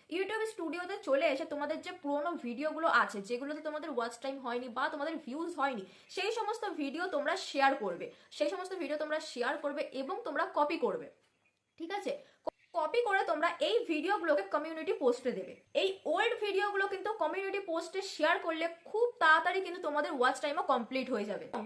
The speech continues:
তোমাদের এই ওল্ড ভিডিওগুলো কিন্তু বুস্ট করার জায়গায় হচ্ছে কিন্তু কমিউনিটি পোস্ট। এই কমিউনিটি পোস্টে যদি তোমরা শেয়ার করো তাহলে কিন্তু খুব দ্রুত তোমাদের ওয়াচ টাইম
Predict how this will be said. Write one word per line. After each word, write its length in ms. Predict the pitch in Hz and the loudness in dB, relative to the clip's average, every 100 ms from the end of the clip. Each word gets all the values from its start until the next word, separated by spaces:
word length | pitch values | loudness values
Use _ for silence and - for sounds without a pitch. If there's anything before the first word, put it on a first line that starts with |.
| - | -2
তোমাদের 260 | 339 359 415 440 | 0 2 2 0
এই 60 | - 294 | 2 2
ওল্ড 200 | 370 370 381 | 2 2 0
ভিডিওগুলো 400 | 370 392 381 403 | 0 0 2 0
কিন্তু 140 | 415 466 247 | 2 -2 0
বুস্ট 200 | 311 370 - | -2 -4 2
করার 180 | 370 392 302 | 4 6 6
জায়গায় 300 | 269 285 359 | 6 6 4
হচ্ছে 160 | 392 427 392 | 2 -2 -4
কিন্তু 140 | 392 440 | -4 2
কমিউনিটি 400 | 294 262 247 240 196 | 2 2 0 -2 -6
পোস্ট। 200 | 175 - - - | -8 -10 -6 0
এই 60 | 440 330 | 2 2
কমিউনিটি 340 | 330 392 427 392 | -2 -2 -4 -4
পোস্টে 200 | 349 381 | -6 -4
যদি 100 | 392 | -4
তোমরা 160 | 381 403 415 | 0 0 0
শেয়ার 220 | 302 339 359 | 2 2 4
করো 120 | 285 262 | 2 4
তাহলে 180 | 269 349 392 | 2 2 -2
কিন্তু 140 | 392 - - | -4 -6 0
খুব 140 | 440 269 | 0 0
দ্রুত 180 | 302 330 381 | -6 -4 -4
তোমাদের 240 | 311 320 302 | 0 0 4
ওয়াচ 180 | 254 277 302 | 4 4 0
টাইম 140 | 277 | 0